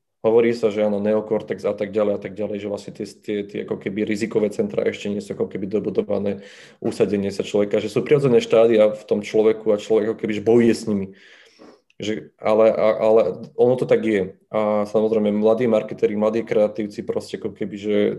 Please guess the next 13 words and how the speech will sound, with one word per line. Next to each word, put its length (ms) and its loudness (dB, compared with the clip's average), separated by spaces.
sú 280 -16
drajovaní 640 4
tou, 440 0
ten 120 0
novelty 400 4
seeking 360 -8
proste. 360 -14
Poďme 240 -8
to 80 -8
vyskúšať, 520 -12
čo 120 -12
sa 80 -16
stane. 360 -8